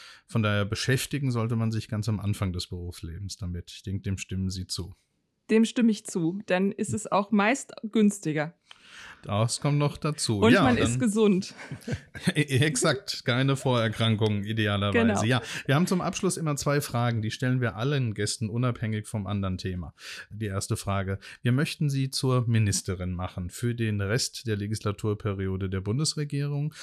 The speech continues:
Speaker 1: und zwar im neu geschaffenen Rentenministerium. Sie haben jetzt alles unter sich, müssen keine Rücksicht auf den Koalitionsvertrag nehmen.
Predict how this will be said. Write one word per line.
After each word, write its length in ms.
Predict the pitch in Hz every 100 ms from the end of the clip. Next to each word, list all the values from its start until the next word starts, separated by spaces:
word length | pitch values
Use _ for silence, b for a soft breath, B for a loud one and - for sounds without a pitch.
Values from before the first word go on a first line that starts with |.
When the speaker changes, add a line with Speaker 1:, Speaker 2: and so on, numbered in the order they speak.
| B B
Speaker 1:
und 160 | 123 -
zwar 260 | 120 123
im 120 | 110
neu 180 | 104 120
geschaffenen 520 | 135 - 113 - 110 98
Rentenministerium. 1040 | 104 104 104 95 95 - 98 92 87 90
Sie 160 | 90 104
haben 120 | 110
jetzt 260 | 104 - - B B B
alles 280 | 135 180
unter 280 | 170 160 147
sich, 260 | 143 143 -
müssen 300 | 127 127 120
keine 360 | 131 131 147
Rücksicht 380 | 135 135 127 -
auf 140 | 107 -
den 140 | 110
Koalitionsvertrag 1080 | - 107 101 - 113 120 - 101 107 104 -
nehmen. 340 | 98 104 104